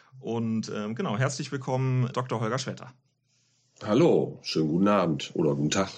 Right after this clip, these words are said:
Speaker 2: oder welche Uhrzeit ihr auch immer gerade habt.
Speaker 1: <laughs> Genau, erste Frage, womit beschäftigen Sie sich denn beruflich? Und, äh, natürlich auch dann so ein bisschen die, der, das, die hinführende Frage, wie kam es denn eigentlich dazu?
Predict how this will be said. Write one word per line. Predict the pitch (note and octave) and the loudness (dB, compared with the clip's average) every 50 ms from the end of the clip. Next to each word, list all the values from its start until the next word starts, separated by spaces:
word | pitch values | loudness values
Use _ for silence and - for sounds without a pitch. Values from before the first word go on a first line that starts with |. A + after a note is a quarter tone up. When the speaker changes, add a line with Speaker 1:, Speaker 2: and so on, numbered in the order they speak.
| - - | -12 -4
Speaker 2:
oder | - D2 D2 C#2+ | 0 2 2 4
welche | C#2+ C#2 - - | 2 2 2 2
Uhrzeit | - - - - D2+ C#2 B1 C2 - - | 2 2 2 4 4 4 2 0 -2 0
ihr | - D#2+ D2+ | 2 2 2
auch | D2 | 4
immer | D2+ D2 D2+ D2+ | 4 4 4 4
gerade | D2+ D#2+ E2 F2+ F2 | 6 6 4 4 4
habt. | E2+ E2 - - - - - _ _ - - - - - - - - - - | 2 0 -2 -6 -12 -12 -14 _ _ -20 -18 -18 -18 -18 -20 -20 -20 -20 -18
Speaker 1:
<laughs> | - - - - - _ _ _ _ _ _ _ - - - - - - - - - - - - - - _ _ _ _ _ _ | -18 -18 -16 -18 -20 _ _ _ _ _ _ _ -20 -20 -20 -20 -20 -20 -20 -20 -20 -20 -20 -20 -20 -20 _ _ _ _ _ _
Genau, | - D3 D#3+ E3 C#3+ B2 | -6 -4 0 0 0 2
erste | B2 D3+ E3 - E3+ | 0 0 -2 -4 -6
Frage, | F3 - F3+ F#3 D#3+ C#3+ C3 B2+ A#2+ A#2 A#2 | -6 -6 -4 -4 -4 -4 -4 -6 -10 -10 -8
womit | C3+ E3 F#3 F#3 F3 | -4 -4 -4 -4 -4
beschäftigen | F3 D#3+ E3 - F#3+ F#3+ F#3+ - C3+ B2 A#2 | -4 -6 -6 -6 -6 -8 -6 -6 -6 -4 -4
Sie | G2+ G#2+ | -4 -6
sich | G#2 G2+ G2+ - | -8 -10 -8 -8
denn | - G#2 F#2+ | -8 -8 -8
beruflich? | G2 F#2 G2+ F#2+ F#2+ - G#2 F#2+ - A#2+ | -8 -10 -10 -12 -12 -12 -12 -12 -12 -10
Und, | B2 C3 C3+ C#3 C3 B2+ C3 | -8 -8 -8 -8 -8 -8 -8
äh, | B2+ B2+ B2+ B2 | -6 -6 -6 -4
natürlich | A#2 B2 B2+ B2+ D3 C3+ C3 C3+ | -4 -4 -6 -4 -4 -4 -4 -2
auch | G#2+ B2+ C3 | -2 -4 -2
dann | C3 C3+ B2 | -2 -2 -2
so | A#2+ B2+ | 0 0
ein | B2 A#2+ | 0 0
bisschen | B2+ B2+ - B2 | 0 -2 -2 -2
die, | A2 A2+ A2+ A2 | -2 -2 -2 -4
der, | G#2+ A2 G#2+ G#2 G#2 G#2 | -2 -4 -4 -4 -4 -6
das, | G2+ G#2+ - - | -6 -8 -8 -6
die | - A#2+ | -4 0
hinführende | B2 D3+ E3 E3 - - C3+ C#3 B2+ A#2 | 0 2 2 0 0 -2 0 0 0 0
Frage, | - - B2+ A#2+ B2 B2 A#2+ | -2 0 0 0 2 0 0
wie | B2 | -4
kam | B2 - - A2+ A#2 A2+ | -4 -2 0 0 2 2
es | G2+ - | 0 0
denn | - F#2+ F#2+ F#2+ | -2 -4 -6 -6
eigentlich | F#2 G2+ G#2+ G#2+ - - | -6 -8 -10 -8 -10 -10
dazu? | - - - - | -8 -8 -10 -10